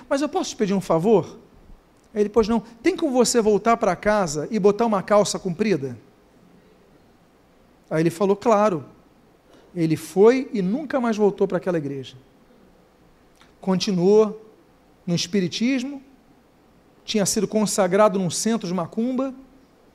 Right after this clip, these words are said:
sua avó era dona de terreiro. Deus tocou no coração dele a tal ponto dele ir numa igreja, mas porque ele estava de bermuda. "Ah, não, você não pode entrar porque você tá de bermuda."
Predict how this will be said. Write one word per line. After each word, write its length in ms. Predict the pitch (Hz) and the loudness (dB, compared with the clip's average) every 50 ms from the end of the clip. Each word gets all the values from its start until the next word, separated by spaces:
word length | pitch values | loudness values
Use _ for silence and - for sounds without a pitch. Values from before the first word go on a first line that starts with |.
| _ _ _ - - _ | _ _ _ -20 -20 _
sua 300 | - - - - 226 196 | -8 -4 0 2 2 2
avó 220 | 170 151 208 240 | 2 4 4 4
era 160 | 240 220 208 175 | 4 4 2 2
dona 340 | 156 160 226 254 254 240 | 4 4 4 6 4 4
de 80 | - - | 2 2
terreiro. 500 | - 202 170 170 196 226 247 254 254 254 - - - _ _ _ _ _ _ _ _ _ _ _ _ _ _ | 2 2 4 4 6 6 6 4 2 -2 -8 -12 -20 _ _ _ _ _ _ _ _ _ _ _ _ _ _
Deus 920 | - 156 147 147 202 269 320 349 359 349 277 - - - - - - - - _ _ _ _ _ - - - _ - | -8 -6 0 4 6 6 6 6 6 4 4 2 0 -4 -6 -8 -12 -18 -20 _ _ _ _ _ -20 -20 -6 _ 6
tocou 360 | 269 247 262 - 277 330 330 | 6 6 6 6 4 6 6
no 120 | 311 233 | 4 4
coração 520 | - 285 294 277 254 196 - - 302 294 247 | 6 8 8 8 8 6 2 0 0 2 2
dele 220 | 214 254 294 285 | 2 4 6 6
a 80 | 294 254 | 4 4
tal 300 | - - 311 359 339 320 | 6 8 8 8 8 6
ponto 360 | - 269 311 349 320 - 269 | 4 4 4 6 4 2 2
dele 260 | 254 277 277 285 302 | 2 4 6 6 6
ir 40 | 359 | 6
numa 180 | 392 392 403 | 6 6 6
igreja, 560 | 349 302 294 294 277 240 190 180 170 - - - - - - _ - - - - - | 6 8 12 12 12 12 10 8 2 -6 -8 -12 -20 -20 -20 _ -20 -20 -16 -4 2
mas 160 | 208 247 247 | 2 2 4
porque 220 | - 262 - 285 | 2 0 2 2
ele 80 | 294 277 | 4 4
estava 320 | - - 277 277 262 262 | 4 6 6 8 8 8
de 100 | 208 302 | 8 8
bermuda. 720 | 381 370 320 285 277 285 269 247 185 180 151 135 - - - - - _ _ _ _ _ _ _ _ _ _ _ _ _ _ _ _ _ _ _ _ _ _ _ _ _ _ _ _ _ _ _ _ _ _ _ _ _ _ | 8 8 8 8 8 8 8 8 8 6 4 4 0 -10 -18 -20 -20 _ _ _ _ _ _ _ _ _ _ _ _ _ _ _ _ _ _ _ _ _ _ _ _ _ _ _ _ _ _ _ _ _ _ _ _ _ _
"Ah, 60 | 214 | -8
não, 160 | 180 175 170 156 | -6 -4 -4 -4
você 220 | 156 - - 196 | -4 -6 -6 -6
não 80 | 185 170 | -6 -4
pode 200 | - 190 180 170 | -2 -2 -2 -2
entrar 240 | 165 - 170 170 170 | -2 -2 -2 -4 -2
porque 140 | - - 180 | -2 -4 -4
você 220 | 170 - - 175 | -4 -4 -6 -6
tá 140 | - 175 170 | -6 -6 -6
de 80 | 156 | -4
bermuda." 440 | 151 175 165 147 160 175 190 170 165 | -4 -6 -6 -6 -8 -10 -12 -14 -16